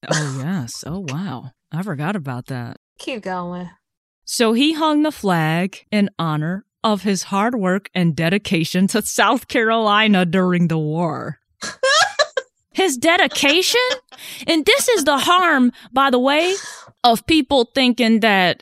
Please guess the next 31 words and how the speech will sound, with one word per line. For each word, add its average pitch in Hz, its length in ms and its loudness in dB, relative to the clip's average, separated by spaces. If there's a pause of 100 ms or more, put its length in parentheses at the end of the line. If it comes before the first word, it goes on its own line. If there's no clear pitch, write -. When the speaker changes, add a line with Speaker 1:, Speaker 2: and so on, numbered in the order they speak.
(160)
Speaker 1:
oh, 196 180 2
black 202 380 -2
people 208 380 0
enjoyed 196 560 2
slavery. 190 1040 2
Speaker 2:
Revisionist 254 840 -4
history, 233 520 -6
Speaker 1:
Revisionist 214 480 2
Speaker 2:
as 233 60 4
my 220 160 4
brother 208 300 2
Speaker 1:
history. 196 180 0 (160)
Speaker 2:
would 214 120 -4
say. 180 380 0 (220)
Oh 185 180 2
Speaker 1:
Yes, 165 380 2
Speaker 2:
my 190 60 0
God. 185 460 2
Speaker 1:
it - 40 -4
is 185 40 -4
revisionist 185 380 -2
history. 170 520 -4 (300)
Talking 269 220 0
about 254 120 2
his 226 200 0
dedication. 208 1160 0 (180)
Speaker 2:
He 302 240 -2
was 285 340 -2
enslaved, 247 1040 0
my 247 360 -2
guy. 233 640 0